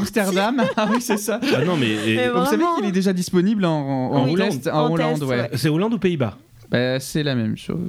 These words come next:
Speaker 3: Ah bon ? Ok, pardon, excuse-moi.
Speaker 2: <laughs>
Speaker 3: Je, et voilà,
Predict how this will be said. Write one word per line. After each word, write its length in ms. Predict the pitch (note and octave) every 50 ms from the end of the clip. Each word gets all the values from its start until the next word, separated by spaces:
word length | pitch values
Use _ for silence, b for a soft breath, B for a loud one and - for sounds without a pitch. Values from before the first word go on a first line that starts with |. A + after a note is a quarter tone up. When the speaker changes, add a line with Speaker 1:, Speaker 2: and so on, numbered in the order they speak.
| F3 D2+ C#2+ E2+ - -
Speaker 3:
Ah 100 | B2+ C3
bon ? 160 | D#3 F#3 F#3 - _ -
Ok, 280 | - E3 D3 C#3 A2 A2 -
pardon, 240 | C#3 A#2+ A2 G2+ G2
excuse-moi. 380 | G2+ - - B2+ G#2+ A3 - - G#3
Speaker 2:
<laughs> 80 | G#3 -
Speaker 3:
Je, 380 | A#3+ B3+ - - - - A#3
et 300 | A3+ - A#3 A3+ A3+ - -
voilà, 360 | A3+ A3+ G#3+ G#3 G#3+ F#3+